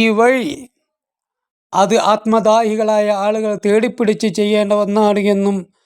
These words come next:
ത്വരീഖത്തിൻ്റെ പേരിൽ ഒരു സമ്മേളനം നടത്തുകയോ കവലപ്രസംഗം നടത്തുകയോ ആലിമ്യങ്ങളുടെ പച്ചമാംസം തിന്നുകയോ ചെയ്യേണ്ട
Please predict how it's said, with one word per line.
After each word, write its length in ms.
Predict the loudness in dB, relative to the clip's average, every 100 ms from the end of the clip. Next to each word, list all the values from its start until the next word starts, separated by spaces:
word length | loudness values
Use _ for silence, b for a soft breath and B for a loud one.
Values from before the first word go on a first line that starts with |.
| _ _ -8
ത്വരീഖത്തിൻ്റെ 720 | -4 -2 -2 -4 -2 -2 0
പേരിൽ 280 | 0 0 0 -2
ഒരു 120 | -2
സമ്മേളനം 560 | -2 -2 0 0 -2 -2
നടത്തുകയോ 540 | -4 -4 -4 -2 -2 -2
കവലപ്രസംഗം 800 | 0 2 0 0 -2 -2 -4 -4
നടത്തുകയോ 600 | -4 -4 -2 0 2 2 0 B B B -2
ആലിമ്യങ്ങളുടെ 680 | 0 0 -2 -2 -2 -2 -4
പച്ചമാംസം 720 | -8 -4 -4 -2 -4 -4 -6
തിന്നുകയോ 540 | -4 -2 -2 0 0 0
ചെയ്യേണ്ട 440 | -2 -2 -2